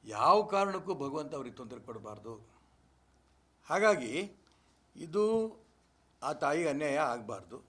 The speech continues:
ನಂಬರ್ ಒನ್. ನಂಬರ್ ಟೂ, ನ್ಯಾಯಾಂಗಕ್ಕೂ ಅನ್ಯಾಯ ಆಗಬಾರ್ದು.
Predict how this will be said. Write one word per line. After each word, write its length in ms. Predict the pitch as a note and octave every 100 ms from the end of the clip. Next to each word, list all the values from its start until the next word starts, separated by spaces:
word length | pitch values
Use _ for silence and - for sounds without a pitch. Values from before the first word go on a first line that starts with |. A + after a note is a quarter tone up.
| A#2
ನಂಬರ್ 220 | G#2+ G2
ಒನ್. 460 | A#2+ - _ _
ನಂಬರ್ 380 | B2 C3 C3+ A2
ಟೂ, 240 | G#3 F#3 A2+ - _ _ _ _ _ _ _ _ _ -
ನ್ಯಾಯಾಂಗಕ್ಕೂ 720 | A2 B2+ G#3 C#4+ D4+ D4+ D4+
ಅನ್ಯಾಯ 320 | C#4 A3+ F3+
ಆಗಬಾರ್ದು. 440 | D3 A#2 G2 F2+